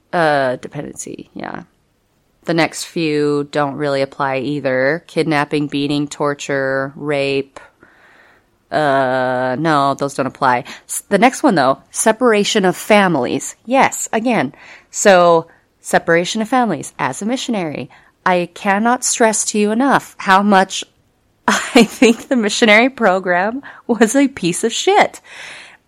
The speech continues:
It's, I mean, it, you guys have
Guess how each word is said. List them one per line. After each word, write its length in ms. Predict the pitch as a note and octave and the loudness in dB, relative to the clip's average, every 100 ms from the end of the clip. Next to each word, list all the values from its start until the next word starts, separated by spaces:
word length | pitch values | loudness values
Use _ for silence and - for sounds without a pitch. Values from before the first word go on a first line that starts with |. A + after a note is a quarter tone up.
| _ - - - | _ -14 -8 -4
It's, 460 | G#3 G3+ - - _ _ _ _ - - _ _ _ _ _ _ _ | -4 -2 -4 -6 _ _ _ _ -4 -4 _ _ _ _ _ _ _
I 120 | A#3 | 4
mean, 180 | A#3 A3 | 4 2
it, 200 | F#3 - - | -2 -6 -6
you 180 | A3 G#3 | -4 4
guys 240 | G3+ F3 | 4 4
have 260 | E3 D3+ | 0 -12